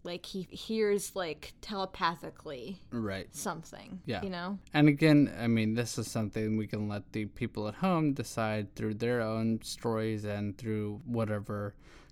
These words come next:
Speaker 2: campaign setting they have, because the gods might be hands-off or they might be very hands-on.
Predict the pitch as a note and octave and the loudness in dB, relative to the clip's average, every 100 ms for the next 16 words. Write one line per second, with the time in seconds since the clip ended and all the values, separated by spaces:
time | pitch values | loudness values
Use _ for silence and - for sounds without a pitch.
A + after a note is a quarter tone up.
0 | - - B2+ A2+ C3 C3+ C3+ B2+ A#2 A#2 | -14 2 4 4 6 8 6 4 4 6
1 | B2+ C3+ B2+ D#3 E3 D3+ B2+ A#2 A2+ - | 6 6 4 6 6 4 2 0 -2 -2
2 | - A2 G#2 A#2 A2+ G#2+ G#2+ - A#2 A#2 | -2 0 0 -2 -2 -2 -6 -4 -2 0
3 | - C#3 C3+ - A2 G2+ G2+ G#2 G#2 G#2+ | 2 2 2 0 -4 -2 -4 -4 -6 -6
4 | G2+ G#2 G2 - A#2 A2+ A2+ B2 B2 A#2+ | -6 -6 -6 -6 -2 -2 0 0 2 0
5 | A#2 | -2